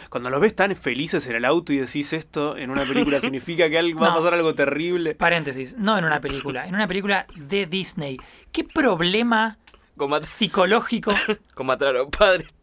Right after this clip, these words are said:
Speaker 3: Perdón.
Speaker 2: <laughs>
Speaker 3: Es, es, es, ¿por qué?
Speaker 2: O sea, ¿qué
Speaker 3: Madre o
Speaker 2: problema
Speaker 3: padre, tiene que
Speaker 2: psicológico
Speaker 3: ser
Speaker 2: tiene la
Speaker 3: huérfano.
Speaker 2: gente de Disney que necesita matar a los padres en los primeros quince minutos de la película?
Speaker 1: Es increíble.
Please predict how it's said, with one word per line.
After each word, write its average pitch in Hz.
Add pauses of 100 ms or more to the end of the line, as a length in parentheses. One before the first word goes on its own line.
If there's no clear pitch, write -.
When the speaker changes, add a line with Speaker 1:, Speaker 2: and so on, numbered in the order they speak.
(100)
Speaker 3:
Perdón. 240
Speaker 2:
<laughs> -
Speaker 3:
Es, 165
es, -
es, -
¿por 160
qué? 320 (400)
Speaker 2:
O -
sea, 254
¿qué 214
Speaker 3:
Madre 240
o 208
Speaker 2:
problema 226
Speaker 3:
padre, 247
tiene -
que 202
Speaker 2:
psicológico 240
Speaker 3:
ser 233
Speaker 2:
tiene 240
la 208
Speaker 3:
huérfano. 196
Speaker 2:
gente 254
de 165
Disney 247 (340)
que -
necesita 175
matar 226
a 196
los 165
padres 254
en 180
los 170
primeros 233
quince 277
minutos 254
de 247
la 226
película? 294
Speaker 1:
Es 240
increíble. 220